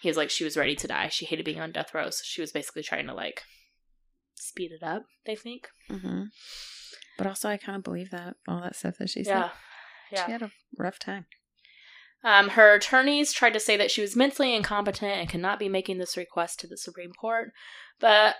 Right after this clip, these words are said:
Speaker 1: a panel of court-appointed psychiatrists were like, "Uh, no, she's competent," and they disagreed,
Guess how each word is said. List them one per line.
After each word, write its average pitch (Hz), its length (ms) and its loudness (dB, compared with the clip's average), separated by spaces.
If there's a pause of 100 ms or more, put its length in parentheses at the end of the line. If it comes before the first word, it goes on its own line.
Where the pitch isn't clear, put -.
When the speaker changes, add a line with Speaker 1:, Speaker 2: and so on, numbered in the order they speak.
Speaker 1:
a 202 120 0
panel 196 400 0
of 185 120 -2
court-appointed 180 560 -4
psychiatrists 170 720 -4
were 175 100 -8
like, 170 220 -8
"Uh, 180 240 -6
no, 165 180 -10
she's 190 240 -6
competent," 160 600 -4
and 92 160 -18
they - 240 -6 (160)
disagreed, - 500 -10